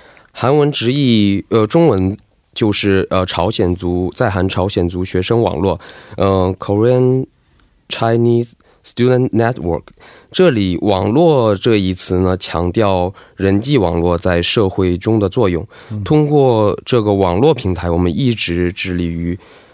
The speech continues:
Speaker 1: 呃，提高在韩朝鲜族社会形象，以及留学生信息交流与人际网络的建设。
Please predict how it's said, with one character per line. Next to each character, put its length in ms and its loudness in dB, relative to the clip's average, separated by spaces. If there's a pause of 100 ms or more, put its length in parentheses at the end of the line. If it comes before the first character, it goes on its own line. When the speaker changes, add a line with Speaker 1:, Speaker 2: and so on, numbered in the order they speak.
Speaker 1:
呃， 220 0
提 220 -6
高 180 0
在 160 -2
韩 200 -2
朝 200 -2
鲜 200 0
族 120 -6
社 200 -2
会 120 -2
形 280 -4
象， 280 -4 (300)
以 420 0
及 300 -4
留 260 2
学 160 0
生 220 0
信 240 0
息 160 -4
交 220 0
流 240 0
与 300 -2
人 200 0
际 100 0
网 160 0
络 80 -2
的 80 -2
建 300 -2
设。 220 -10